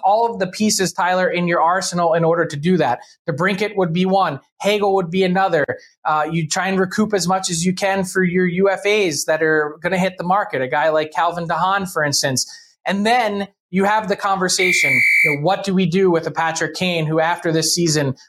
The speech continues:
will have one more year at ten and a half million dollars remaining? I could also see Patrick Kane, if he's willing to sign up for the long haul, say, "You know what? I'm in. I'm gonna be the guy that helps lead,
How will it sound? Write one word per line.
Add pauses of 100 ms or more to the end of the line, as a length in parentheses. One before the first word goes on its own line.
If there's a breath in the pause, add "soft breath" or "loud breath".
will
have
one
more
year
at
ten
and
a
half
million
dollars
remaining? (300 loud breath)
I
could
also
see
Patrick
Kane,
if
he's
willing
to
sign
up
for
the
long
haul, (500 loud breath)
say,
"You
know
what?
I'm
in. (100)
I'm
gonna
be
the
guy
that
helps
lead,